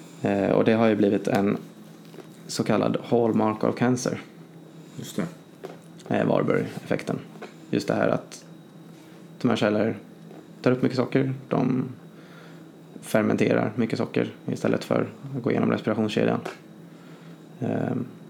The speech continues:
Speaker 1: och bildar då mycket laktat.
Speaker 2: Vet man varför de gör det? Är det för att,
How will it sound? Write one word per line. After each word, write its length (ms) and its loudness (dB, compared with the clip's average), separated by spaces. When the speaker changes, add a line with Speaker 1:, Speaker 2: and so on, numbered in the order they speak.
Speaker 1:
och 100 0
bildar 200 4
då 160 2
mycket 180 -2
laktat. 400 -6
Speaker 2:
Vet 160 0
man 140 4
varför 260 2
de 120 2
gör 100 -2
det? 120 -6
Är 40 0
det 80 2
för 120 0
att, 60 0